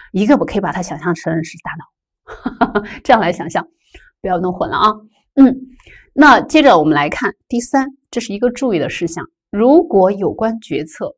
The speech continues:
不被该业务的具体事实和情况所支持，或者缺乏充分适当的审计证据，那么职业判断并不能作为注册会计师不恰当决策的理由。这其实也在强调一点，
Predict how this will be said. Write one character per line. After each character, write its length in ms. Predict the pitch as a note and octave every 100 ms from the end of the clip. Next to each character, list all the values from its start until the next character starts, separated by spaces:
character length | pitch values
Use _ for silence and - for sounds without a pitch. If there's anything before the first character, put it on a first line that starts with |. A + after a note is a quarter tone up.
| -
不 180 | F3+
被 200 | A3 D4
该 200 | D4 C4
业 180 | C#4 C#4+
务 80 | F3+
的 140 | D3
具 220 | D#3 - C4
体 140 | E3
事 240 | E3 - F#3
实 440 | - E3 E3 G#3 _
和 160 | D#3 D3
情 400 | - - D#3 F3+
况 240 | - F#3
所 180 | - -
支 180 | - A3+
持， 320 | - D#3 E3+ - _ _ _
或 240 | - F4+ F#3+
者 160 | E3
缺 260 | D3+ - B3
乏 320 | B3 D#3+ D#3
充 280 | D#3+ - C#4
分 160 | C#4 C#4
适 160 | -
当 160 | C4 B3
的 140 | F#3
审 260 | E3 E3 C3+
计 140 | F#3
证 260 | F3+ C#4 A3
据， 240 | F#3 - _ _ -
那 80 | B3+
么 120 | C#4
职 160 | - E3
业 120 | E3+
判 260 | - F#3
断 180 | E3+ D#3+ G3 _
并 240 | F4+ D#4 B3
不 100 | F3+
能 160 | E3
作 140 | E3+ G3+
为 160 | D3
注 160 | D#3 F3+
册 100 | E3+
会 160 | - D3
计 100 | D#3
师 180 | - G3+
不 160 | -
恰 300 | - - G#3+
当 320 | G#3 G#3+ A3+ A#3+
决 240 | - A3
策 300 | - - C#3
的 200 | - C3+
理 140 | D#3
由。 220 | C#3+ C#3+ - _ _ - _ _
这 120 | D#4+
其 400 | D#4 - - G#3
实 400 | C4+ - A3+ A#3
也 220 | A#3 D#3+ C3+
在 240 | G#3 E3+
强 260 | - - E3+
调 160 | F#3
一 80 | D#3+
点， 220 | D#3 C3